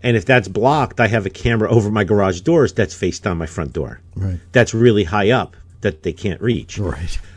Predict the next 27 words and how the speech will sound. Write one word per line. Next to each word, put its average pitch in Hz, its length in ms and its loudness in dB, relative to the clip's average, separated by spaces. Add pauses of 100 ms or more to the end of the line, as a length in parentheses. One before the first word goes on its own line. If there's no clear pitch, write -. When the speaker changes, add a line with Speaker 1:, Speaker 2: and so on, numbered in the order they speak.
(140)
Speaker 1:
So 147 200 2
for 123 120 2
this 214 160 6
family, 160 320 4
a 123 40 8
doorbell 139 400 6
ring 123 180 2
is 110 140 0
unheard 135 400 0
of 107 120 -2
on 107 120 -4
the 107 120 -2
outskirts 117 440 -2
of 98 120 -4
a 101 60 -2
rural 127 460 2
Tennessee 123 480 -4
town 98 480 -6
in 92 80 -8
the 85 80 -6
rolling 123 320 -2
hills 104 320 -4
with 98 180 -6
only 98 240 -6
two - 220 -14
stop 78 280 -12
signs. - 480 -18